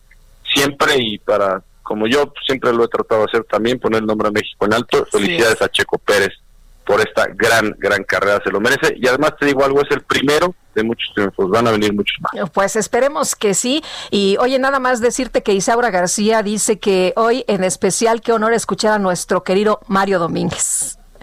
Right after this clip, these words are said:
Speaker 1: Ay, pues muchas gracias, qué gusto saludarlos,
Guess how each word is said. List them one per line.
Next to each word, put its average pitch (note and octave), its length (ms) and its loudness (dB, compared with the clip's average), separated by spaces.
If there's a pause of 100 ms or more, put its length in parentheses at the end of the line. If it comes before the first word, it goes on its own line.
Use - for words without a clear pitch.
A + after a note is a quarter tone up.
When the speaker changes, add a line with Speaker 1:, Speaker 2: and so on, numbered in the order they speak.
Speaker 1:
Ay, A2 400 2
pues A#2+ 140 -4
muchas C#3+ 380 0
gracias, C#3+ 500 0 (180)
qué C3+ 80 -2
gusto C3 320 -4
saludarlos, C3 840 0